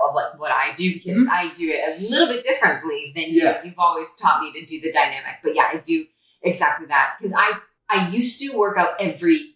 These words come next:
Speaker 1: morning,
Speaker 2: Mm-hmm.
Speaker 1: but now I don't. There are a couple of days where I'll work out in the afternoon, so it's different, but I still do the same, same thing. So I do the dynamic stretching,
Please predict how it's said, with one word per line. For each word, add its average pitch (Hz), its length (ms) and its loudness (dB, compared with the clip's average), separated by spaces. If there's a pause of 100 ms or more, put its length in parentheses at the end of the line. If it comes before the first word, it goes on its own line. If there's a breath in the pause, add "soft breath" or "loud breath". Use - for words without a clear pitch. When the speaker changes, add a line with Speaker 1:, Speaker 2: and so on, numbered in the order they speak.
(140)
Speaker 1:
morning, 175 560 2
Speaker 2:
Mm-hmm. 175 180 -2
Speaker 1:
but 208 80 -4
now 208 140 2
I 180 200 2
don't. 165 280 -4
There 160 160 2
are - 300 0
a - 40 -4
couple 185 220 -2
of 175 80 -6
days 165 220 -2
where 160 120 2
I'll 156 140 0
work 160 160 -4
out 165 160 -2
in 160 80 -4
the 151 120 -6
afternoon, 147 440 -2
so 165 160 -4
it's 156 140 -4
different, 175 280 0
but - 120 0
I 160 40 0
still 190 400 0
do 160 220 2
the 147 200 -10
same, - 440 -10 (640)
same 170 380 2
thing. - 200 -6
So - 140 -6
I 165 120 0
do 160 260 2
the 147 300 -12 (460)
dynamic 185 360 0
stretching, 170 500 -2